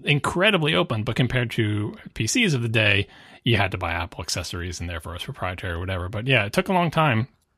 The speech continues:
to slowly, slowly whittle away at the the notion that personal computers had to be expandable and upgradable. Like, my, my very first Mac was, you know, the original Mac one twenty-eight K,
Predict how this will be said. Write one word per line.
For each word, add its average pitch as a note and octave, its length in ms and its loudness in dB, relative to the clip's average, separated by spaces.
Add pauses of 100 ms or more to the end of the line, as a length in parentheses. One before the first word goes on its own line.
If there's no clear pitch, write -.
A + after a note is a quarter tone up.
(340)
to - 120 2
slowly, B2 500 4
slowly A#2 300 2
whittle A2+ 260 2
away A2 400 2
at G2+ 260 -4
the F#2+ 320 0 (460)
the C#3 80 6
notion A#2 680 4
that A2 240 0
personal C3+ 320 2
computers C3 380 4
had F3 340 4
to C3 80 2
be G#2 340 2 (480)
expandable G2+ 720 0
and G#2 100 2
upgradable. G2 540 -2
Like, F2 180 -4
my, A#2 220 0
my A#2 220 2
very A#2 240 2
first - 280 0
Mac D3 260 0
was, G2 240 -2
you G2+ 120 -2
know, F2 80 -2
the F#2+ 80 -4
original G2+ 300 -2
Mac G2 200 -2
one G2+ 120 0
twenty-eight G#2 460 -4
K, E3 300 2